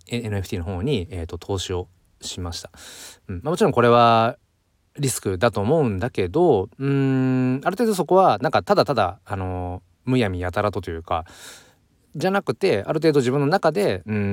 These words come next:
ん、まあ、ロジックというか、うん、なんだろうな。もちろん百パーセントってことはこの世には存在しないけど、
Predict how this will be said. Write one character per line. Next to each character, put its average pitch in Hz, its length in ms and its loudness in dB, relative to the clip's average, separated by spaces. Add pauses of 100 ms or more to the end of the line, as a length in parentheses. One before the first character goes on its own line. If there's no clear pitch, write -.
(240)
ん、 110 40 -2
ま 117 80 2
あ、 - 20 0
ロ 95 120 0
ジ 95 120 -4
ッ 92 100 -8
ク - 100 -20
と 110 120 -6
い 92 80 -2
う 85 100 -6
か、 92 440 -2 (240)
う 95 60 -12
ん、 90 240 -6
な 226 140 -2
ん 226 60 -2
だ 82 80 -8
ろ 78 120 -10
う - 40 -12
な。 85 240 -6 (720)
も 147 80 -2
ち 220 40 0
ろ 226 60 4
ん - 40 -2
百 95 200 -10
パ 190 120 2
ー 185 40 0
セ 214 100 2
ン 156 60 -2
ト 92 80 -4
っ - 20 -8
て - 80 -12
こ 92 100 -8
と - 100 -6
は 82 60 -6
こ 101 120 -6
の 95 140 -2
世 98 80 0
に 87 100 -6
は 78 100 -14 (260)
存 104 200 -6
在 92 120 -2
し 98 140 -6
な 92 120 -2
い 82 160 -8
け 139 120 -2
ど、 175 240 0